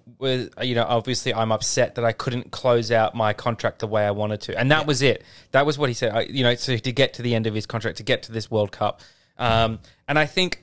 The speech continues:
Speaker 1: you know, we had obviously some reactions, uh, texting each other when the news broke.
Speaker 2: <laughs>
Speaker 1: And one of the things that was brought up was that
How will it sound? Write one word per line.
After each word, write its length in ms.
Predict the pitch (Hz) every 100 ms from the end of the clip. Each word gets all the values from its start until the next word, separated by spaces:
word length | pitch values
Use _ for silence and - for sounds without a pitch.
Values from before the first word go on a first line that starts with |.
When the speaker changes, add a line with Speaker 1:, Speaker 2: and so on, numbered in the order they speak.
| -
Speaker 1:
you 60 | 151
know, 100 | 147
we 160 | 160
had 240 | 147 147 131
obviously 420 | 131 123 - 123
some 240 | - 123
reactions, 640 | 120 113 - - 113 101 -
uh, 460 | 107 107 107 104 - _ _ -
texting 360 | 117 - 113
each 140 | 107 117
other 160 | 110
when 200 | 104 113
the 60 | 104
news 200 | 107 101
broke. 300 | - 120 110 - - -
Speaker 2:
<laughs> 200 | 123 -
Speaker 1:
And 180 | 135 139
one 120 | 160
of 100 | 143
the 80 | 135
things 480 | 139 131 127 - - _ _ _ _ -
that 60 |
was 120 | 117 123
brought 180 | 131
up 140 | 123 117
was 220 | 120 113
that 300 | 120 113 -